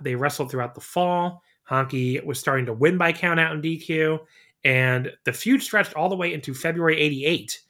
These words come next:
before they finally went their separate ways. Uh, Savage, of course, went on to win the W W F title for the first time in the WrestleMania four tournament. Uh, Honky went on to hold the I C title, you know, until SummerSlam eighty-eight, where he loses the Ultimate Warrior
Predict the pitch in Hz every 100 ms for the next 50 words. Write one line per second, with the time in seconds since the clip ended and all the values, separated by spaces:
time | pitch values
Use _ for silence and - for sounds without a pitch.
0 | _ _ _ 135 135 131 131 139 135 127
1 | 123 127 - 127 - - 120 110 107 -
2 | - - 113 110 - - 135 131 123 -
3 | 123 120 - _ _ _ - 127 123 117
4 | 120 120 117 117 110 - 123 117 110 110
5 | - 185 196 180 180 185 175 - 180 175
6 | 175 175 - _ - 120 120 123 - 120
7 | 113 113 - 120 110 185 185 180 175 170
8 | _ _ _ _ - 120 117 - - 139
9 | 135 127 123 120 120 127 117 113 113 -
10 | 113 127 113 110 107 _ _ _ _ 117
11 | 107 104 107 - - 123 120 - 127 113
12 | 127 117 110 123 147 143 123 113 113 110
13 | 107 113 113 117 117 120 117 113 110